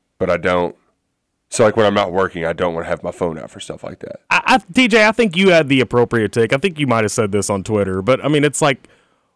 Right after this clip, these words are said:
Speaker 2: w-, watch it with your own eyes. How many, how often are you actually gonna go back and watch that clip, you know?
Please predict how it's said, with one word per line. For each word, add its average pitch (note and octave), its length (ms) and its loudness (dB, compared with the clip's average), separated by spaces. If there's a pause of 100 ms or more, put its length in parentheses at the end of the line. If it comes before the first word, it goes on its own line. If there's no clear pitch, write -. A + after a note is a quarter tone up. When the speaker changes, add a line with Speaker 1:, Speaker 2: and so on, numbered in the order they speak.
(120)
Speaker 2:
w-, E2+ 140 -18 (240)
watch D3+ 380 2
it A#3+ 100 4
with F#3+ 160 2
your D#3 140 4
own D3+ 180 4
eyes. A2+ 300 2
How D3+ 100 2
many, E3 320 0
how G3 180 2
often E3+ 340 2
are C#3+ 40 0
you C3+ 140 2
actually C3 260 0
gonna A#2+ 160 2
go G#2+ 160 0
back G#2 280 0
and G2 120 -4
watch F#2 280 -2
that E2 200 -6
clip, F2 320 -8
you G#2 80 -8
know? F2+ 240 -8